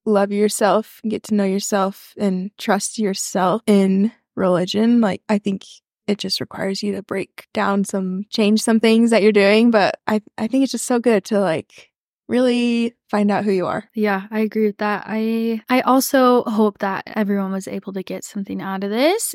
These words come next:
Speaker 2: And I'm curious what everyone's thoughts are, whether you're in the church or out the church. Let us know what you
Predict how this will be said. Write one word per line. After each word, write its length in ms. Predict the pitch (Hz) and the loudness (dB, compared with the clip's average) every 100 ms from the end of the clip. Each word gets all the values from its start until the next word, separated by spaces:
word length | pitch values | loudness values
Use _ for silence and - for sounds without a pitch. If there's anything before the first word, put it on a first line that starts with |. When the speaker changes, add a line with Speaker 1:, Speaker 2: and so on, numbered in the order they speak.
| - | -4
Speaker 2:
And 340 | 240 240 247 - | -2 0 0 0
I'm 140 | 226 | 0
curious 580 | - 254 294 359 381 - | 0 -2 0 0 -2 0
what 160 | 247 208 | 2 2
everyone's 420 | 214 208 208 - | 2 0 -2 -2
thoughts 360 | 180 175 - - | -2 -4 -6 -6
are, 460 | 185 160 170 233 277 - | 0 0 2 0 -2 -4
whether 220 | 220 233 | -2 0
you're 160 | 226 196 | 0 2
in 160 | 202 | 2
the 100 | 247 | 2
church 540 | 294 247 233 - - - | 2 -2 -2 -4 -10 -6
or 140 | 220 208 | -2 0
out 200 | 196 - | -2 -6
the 100 | 226 | -10
church. 640 | - 190 277 - - - _ _ _ _ _ - | -2 0 -2 -4 -10 -12 _ _ _ _ _ -10
Let 140 | 208 233 | -4 0
us 220 | 330 - | 0 0
know 540 | 220 220 208 196 202 - | 2 4 2 2 -2 -8
what 200 | - 208 | -6 -4
you 600 | 202 202 196 190 196 202 | -2 0 0 0 -2 -4